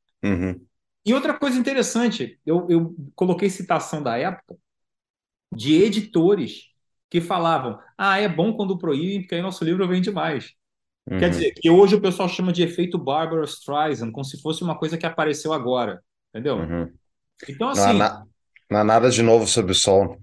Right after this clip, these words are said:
Speaker 2: Exato.
Speaker 1: <laughs>
Speaker 2: Não, é, as coisas vão, mudam um pouco o formato, mas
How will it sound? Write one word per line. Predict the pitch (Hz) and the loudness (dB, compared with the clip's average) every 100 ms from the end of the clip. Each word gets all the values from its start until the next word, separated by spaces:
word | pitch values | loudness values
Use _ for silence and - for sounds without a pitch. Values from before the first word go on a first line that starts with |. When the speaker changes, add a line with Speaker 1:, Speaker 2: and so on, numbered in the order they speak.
| - - - - - - | -10 -8 -8 -10 -20 -4
Speaker 2:
Exato. | 185 185 208 220 - | 0 2 2 2 0
Speaker 1:
<laughs> | 123 - - - | -2 -2 -6 -2
Speaker 2:
Não, | 330 247 | 0 0
é, | 302 165 127 | 0 0 0
as | 123 | -2
coisas | - 190 196 | -2 -4 -2
vão, | 220 220 | -2 -2
mudam | 202 175 208 - 269 | -2 0 -2 -2 -2
um | |
pouco | 233 233 | 0 -2
o | 202 | 0
formato, | 202 175 175 233 254 139 | 2 4 2 0 -2 -4
mas | 160 175 | -4 -4